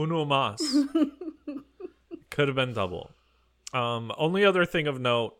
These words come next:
Speaker 1: like Nev, um, been solo queuing quite a lot, hating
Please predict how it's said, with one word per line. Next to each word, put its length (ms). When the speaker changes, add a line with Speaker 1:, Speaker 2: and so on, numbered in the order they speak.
Speaker 1:
like 420
Nev, 580
um, 580
been 220
solo 440
queuing 440
quite 300
a 40
lot, 300
hating 680